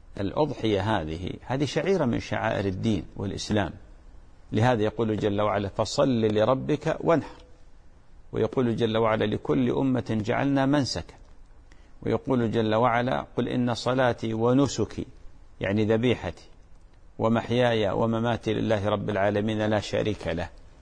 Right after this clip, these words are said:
وهذه الأضحية حقيقة تذكر المسلم بالحادثة التي حصلت لإبراهيم مع ابنه إسماعيل عليهما الصلاة والسلام، ذلك أن الله تعالى ابتلى إبراهيم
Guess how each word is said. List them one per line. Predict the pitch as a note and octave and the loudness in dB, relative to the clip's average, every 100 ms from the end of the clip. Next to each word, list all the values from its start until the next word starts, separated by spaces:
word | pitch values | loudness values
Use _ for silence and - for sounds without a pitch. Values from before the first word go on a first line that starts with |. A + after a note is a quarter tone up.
| - - | -16 -2
وهذه | A#2+ F#3+ F#3+ | 2 2 2
الأضحية | F3+ F3+ C3+ A#2+ | 0 -2 0 0
حقيقة | G2 G#2+ - A2+ - F#2+ F#2 - - - - | 0 -4 -2 -2 0 -4 -4 -14 -20 -20 -6
تذكر | - C3 F#3 - C3 B2+ | -2 0 -2 -2 0 0
المسلم | A#2+ D3+ - C3+ D3+ G#3+ - - - - - | 0 -2 -2 0 -2 -4 -14 -20 -20 -20 -6
بالحادثة | A#2+ - E3 D#3 A#2+ G#2+ | -4 -2 0 0 0 -2
التي | G#2 G#2+ - | -2 -2 -4
حصلت | F2+ B2+ - A2 G2 G#2 | -4 -4 0 0 -2 -4
لإبراهيم | F#2+ G#2+ G#2 G2 A#2 C#3+ - - - - | -4 0 2 2 0 -2 -4 -14 -20 -8
مع | B2 A2 A2+ | -4 -2 0
ابنه | C#3+ A#2+ A2 G2+ G2+ | -2 -2 -2 -2 -4
إسماعيل | - G#2 G2+ F#2 G#2+ E2 - - - - - | -6 -2 0 2 2 0 -4 -18 -20 -20 -10
عليهما | G2 F#2+ A2+ G#2 G2+ | 0 2 2 -2 -4
الصلاة | F#2 - G2 G2+ F2+ | -6 -4 0 0 0
والسلام، | F#2 F2+ - F#2+ E2+ - - - - - - | -8 -8 -4 -2 -4 -8 -16 -20 -20 -18 0
ذلك | B2+ F3+ F3 D3+ | 4 4 2 0
أن | C3+ B2+ | 0 0
الله | B2+ C#3+ B2 | 0 0 0
تعالى | - A2+ A#2 G2 G2 - - - - - | 0 2 4 4 0 -4 -18 -20 -20 -10
ابتلى | B2 - - F3 E3 C3 | -10 -8 -4 0 0 0
إبراهيم | A#2 A#2 G#2+ A2+ A#2+ F#2 B1+ | -2 0 0 0 0 -2 -6